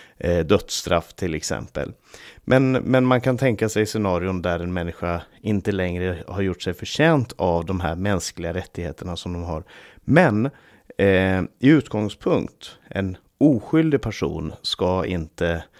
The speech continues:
eh, straffas med döden. Så,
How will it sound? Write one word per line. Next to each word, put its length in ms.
eh, 640
straffas 880
med 200
döden. 520
Så, 460